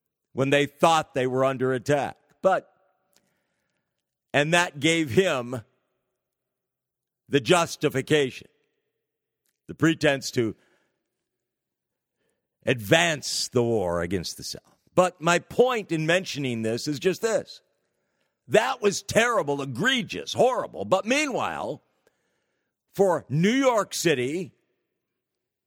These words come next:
all of California, Seattle, Portland, Oregon, so many places, <laughs>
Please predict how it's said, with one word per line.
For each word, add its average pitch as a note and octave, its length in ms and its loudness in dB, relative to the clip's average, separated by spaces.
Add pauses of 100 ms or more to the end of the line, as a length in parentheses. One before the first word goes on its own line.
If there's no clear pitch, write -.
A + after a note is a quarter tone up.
(560)
all G3+ 640 4
of B2+ 160 -4
California, B2+ 1040 0 (420)
Seattle, G#3 920 0 (840)
Portland, G3+ 720 2 (400)
Oregon, F#3 520 2
so A#3+ 360 2
many G3 260 -2
places, D3 760 -2 (1800)
<laughs> - 80 -2